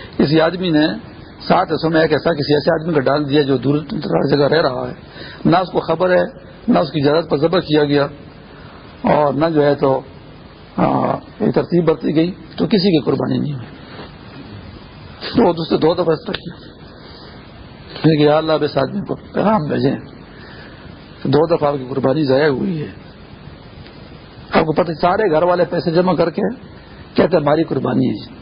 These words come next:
ایک ایک سو جمع کیے ہیں یا پانچ پانچ سو جمع کیے ہیں، چار آدمی نے دو ہزار کیسا پکڑا ہے؟ یہ کس کا ایسا جی؟ کسی کی نیت نہیں کی ہوئی کہ باپ کیسا ہے، بیٹے کیسا ہے، ماں کیسا ہے۔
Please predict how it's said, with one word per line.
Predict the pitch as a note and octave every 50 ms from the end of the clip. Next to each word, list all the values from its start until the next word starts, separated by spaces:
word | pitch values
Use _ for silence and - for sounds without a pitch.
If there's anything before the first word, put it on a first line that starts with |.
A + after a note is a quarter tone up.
| - - - - - - - - - - - - - - - - - -
ایک | - F#3 F3 E3+ E3+
ایک | D#3+ D3+
سو | - E3
جمع | D#3 D#3+ F3+ E3+ E3
کیے | D3 B2+ C#3+ D#3 D#3
ہیں | D3 C#3+ C#3 C3+ C3 C3 -
یا | D#3+ D3+ D3 C#3+ C3+
پانچ | - D#3 D3+ D3+ C#3+
پانچ | D3 C#3+ C#3+
سو | - D3
جمع | C#3 E3+ E3 D#3
کیے | C#3+ - - D#3
ہیں، | C3
چار | - D#3 C#3+ C#3+
آدمی | C#3 C3+ C#3 C#3+ C#3
نے | C3+
دو | C3 B2 C#3+ D3+ D3
ہزار | B2+ C3 C3 C3+
کیسا | - - C#3 - C#3+ D3+ - -
پکڑا | - D3 C3+ B2+
ہے؟ | A#2+ - - - - - - - - - - - - - - - - - - - - - -
یہ | - D#3+
کس | C#3 - G#3+ F3+
کا | - - G#3+
ایسا | F#3 D3 F3+ F3+
جی؟ | E3+ E3+
کسی | D#3+ - F#3+ - A3+
کی | E3+ D3 C3
نیت | B2+ B2+ C3+ - -
نہیں | C#3 A#2+
کی | A#2 - - B2
ہوئی | A2+ G#2+ - - - - - - - - - - - - - - -
کہ | - D#3+
باپ | D3 C#3 D3 D#3+ F3 E3+ -
کیسا | - D#3 C#3 - - D#3 D3+
ہے، | D3
بیٹے | - - G#3+ D#3 - D#3+
کیسا | - D#3 - - -
ہے، | - E3 - C3
ماں | C3+ C#3 - -
کیسا | - - - - - - - -
ہے۔ | - - - - -